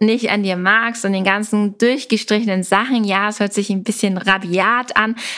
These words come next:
aber ich finde, das ist immer so ein kleines, schönes Ritual, das du machen kannst. Verbrenn das, um es auch wirklich loszulassen und hinter dir zu lassen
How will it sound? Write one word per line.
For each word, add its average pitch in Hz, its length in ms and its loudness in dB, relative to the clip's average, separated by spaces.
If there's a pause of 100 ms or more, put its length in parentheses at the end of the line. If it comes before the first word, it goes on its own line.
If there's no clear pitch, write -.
aber 208 200 0
ich 214 120 -6
finde, 233 220 2
das 226 120 -6
ist 208 160 -2
immer 202 280 0
so 202 100 -4
ein 190 100 -4
kleines, 208 500 -2
schönes 202 460 -2
Ritual, 196 580 0
das 208 160 -4
du 196 100 -2
machen 190 380 -2
kannst. 180 400 -4
Verbrenn 196 500 -2
das, 277 280 -2 (320)
um 240 200 2
es 220 120 0
auch 202 180 0
wirklich 208 360 -2
loszulassen 190 840 -2
und 180 160 -4
hinter 170 300 -4
dir 165 260 -6
zu - 120 -8
lassen 175 460 -6